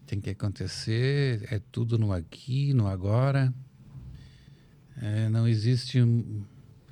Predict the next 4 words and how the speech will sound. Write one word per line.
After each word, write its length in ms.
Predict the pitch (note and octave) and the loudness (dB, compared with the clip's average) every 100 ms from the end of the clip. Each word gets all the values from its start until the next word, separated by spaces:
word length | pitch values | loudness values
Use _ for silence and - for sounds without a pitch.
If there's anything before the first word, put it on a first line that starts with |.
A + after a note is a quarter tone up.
| - - | -20 -4
muito 320 | A2 A#2+ A#2 | 0 0 0
a 60 | G#2+ | -2
compreensão 1200 | - B2+ C3 B2+ A#2 G#2+ - A#2+ B2 C#3 C#3+ C#3 | 2 2 4 4 4 2 2 2 4 6 6 6
do, 640 | G#2+ G#2+ G#2 G2 F#2 E2+ | 4 2 2 -2 -4 -8